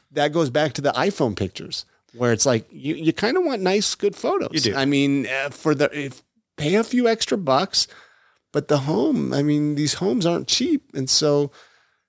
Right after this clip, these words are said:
Speaker 1: you know, let's put some good photos in 'em. But,
Speaker 2: Absolutely.
Speaker 1: uh,
Speaker 2: Yeah, you're not breaking the bank by going with me. You, you're not having to refinance your house.
Speaker 1: Yeah.
Speaker 2: And,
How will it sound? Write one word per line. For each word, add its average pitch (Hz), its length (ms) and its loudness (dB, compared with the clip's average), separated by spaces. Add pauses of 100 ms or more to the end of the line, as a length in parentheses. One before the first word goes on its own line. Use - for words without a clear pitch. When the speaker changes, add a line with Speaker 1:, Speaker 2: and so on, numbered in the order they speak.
(280)
Speaker 1:
you 156 140 -6
know, 170 80 0
let's 165 160 0
put - 200 -2
some 208 120 -2
good 196 160 2
photos 143 400 2
in 92 140 0
'em. 85 200 -10
But, 101 140 -4
Speaker 2:
Absolutely. 101 440 0
Speaker 1:
uh, 95 100 -2 (420)
Speaker 2:
Yeah, 123 180 2
you're 127 220 -4
not 147 160 0
breaking 170 260 0
the 147 80 -2
bank 95 400 -6
by 92 180 -2
going 92 280 -4
with 87 180 -12
me. 95 160 -14
You, 104 280 -4 (120)
you're 120 140 -2
not 110 220 0
having 120 240 0
to 101 60 -2
refinance 104 580 -2
your 95 80 -6
house. - 360 -4
Speaker 1:
Yeah. 156 360 2
Speaker 2:
And, 123 200 2